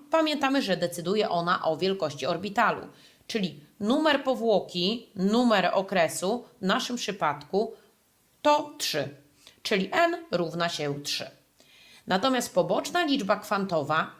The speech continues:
określa typ podpowłoki, k-, którą zajmuje dany elektron w danej powłoce. W naszym przypadku mamy trzy P. Przypominamy, że dla bloku S jest to wartość zero,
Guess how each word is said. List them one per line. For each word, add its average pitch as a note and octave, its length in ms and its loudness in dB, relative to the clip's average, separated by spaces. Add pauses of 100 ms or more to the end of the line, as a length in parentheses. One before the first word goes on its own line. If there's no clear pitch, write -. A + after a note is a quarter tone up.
określa D4+ 520 0 (180)
typ - 320 -4
podpowłoki, D#3+ 1000 -4 (480)
k-, - 100 -20 (520)
którą C4 480 2
zajmuje A3+ 500 2
dany A#3 460 4
elektron G#3 680 -2
w D#3+ 120 -10
danej G#3 380 4
powłoce. E3 560 -4 (300)
W F3+ 40 -2
naszym A#3 280 0
przypadku G#3+ 640 2
mamy E3+ 340 0
trzy - 360 -2
P. F#3+ 240 2 (420)
Przypominamy, A#3+ 680 0
że C#3+ 180 -8 (460)
dla D#3+ 300 4
bloku C#4 400 0
S - 440 0 (600)
jest E3 240 -4
to G3 80 2
wartość E3+ 380 -2
zero, F#3 420 4